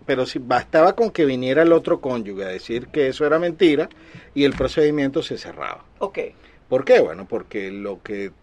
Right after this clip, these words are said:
Speaker 1: la, el espíritu de la ley o lo que querían los legisladores del Código Civil era que en el caso de que hubiera negativa, ese divorcio no fuera tan rápido, sino que fuera evaluado por un juicio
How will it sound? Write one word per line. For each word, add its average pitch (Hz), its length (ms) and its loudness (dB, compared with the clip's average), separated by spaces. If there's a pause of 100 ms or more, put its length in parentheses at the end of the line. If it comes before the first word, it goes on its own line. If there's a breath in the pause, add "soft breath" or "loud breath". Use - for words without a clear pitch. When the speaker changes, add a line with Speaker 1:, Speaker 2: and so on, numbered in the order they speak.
Speaker 1:
la, 110 160 -8
el 110 260 -10
espíritu 175 640 2
de 135 80 4
la 120 120 2
ley 139 300 4
o 113 60 2
lo 107 140 -6
que 104 100 -14
querían 113 440 -4
los 143 120 0
legisladores 107 840 -2
del 85 180 -14
Código 117 380 -6
Civil 139 500 2 (420 loud breath)
era 131 420 2 (400 soft breath)
que 123 300 -2
en 131 160 -6
el 120 160 -4
caso 143 280 2
de 107 80 4
que - 140 0
hubiera 160 240 4
negativa, 170 680 4
ese 139 260 -4
divorcio 127 600 0
no 147 140 -2
fuera 147 220 0
tan 151 180 -2
rápido, 151 400 2
sino 113 260 -6
que 104 140 -8
fuera 117 240 0
evaluado 139 500 2
por 107 220 -4
un 104 80 -8
juicio 127 520 -4